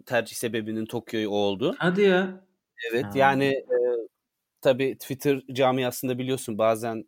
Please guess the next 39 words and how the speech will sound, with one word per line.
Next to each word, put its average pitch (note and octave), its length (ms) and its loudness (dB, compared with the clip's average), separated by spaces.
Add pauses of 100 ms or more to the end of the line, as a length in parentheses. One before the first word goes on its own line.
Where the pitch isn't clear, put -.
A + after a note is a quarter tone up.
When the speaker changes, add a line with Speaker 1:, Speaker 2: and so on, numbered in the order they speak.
Speaker 1:
böyle A2 300 -4
üfürmeler A2+ 600 0
de B2 40 -2
olabiliyor A#2+ 440 0
ama G#3 240 -2
hani C3+ 240 -2
benim C#3 260 2
bildiğim C#3 260 -2
hakikaten E3+ 460 -2
bu E3+ 120 -2
bilinçli D#3+ 380 -4
bir C3 80 -6
tercih. A#2+ 400 -2
Speaker 2:
Ha. A#2+ 480 -6 (240)
Ben E3 100 0
sponsor F#3+ 560 0
falan G3 240 2
mı E3+ 80 2
acaba A#2 300 -2
dedim. G2+ 260 -8 (720)
Speaker 1:
Yok, - 0 -
Speaker 2:
Gerçi F#3 280 0
Speaker 1:
be- G3 40 8
Speaker 2:
Uniqlo D#3+ 220 2
ile D#3+ 120 4
de C#3+ 60 0
çalışmıyor C#3+ 400 -4
artık - 160 -10
ama. B3 240 -10 (320)
Speaker 1:
<laughs> - 460 -10 (520)
Ee, F#2+ 380 -6
öyle A2 220 -2
olsa C3+ 180 -6
Federer A2 380 -2
katılırdı. F#2 520 -10 (480)
Ama, D3 360 2
Speaker 2:
<laughs> - 40 -12
Speaker 1:
e, C3+ 240 4 (200)
şey, D3 200 -2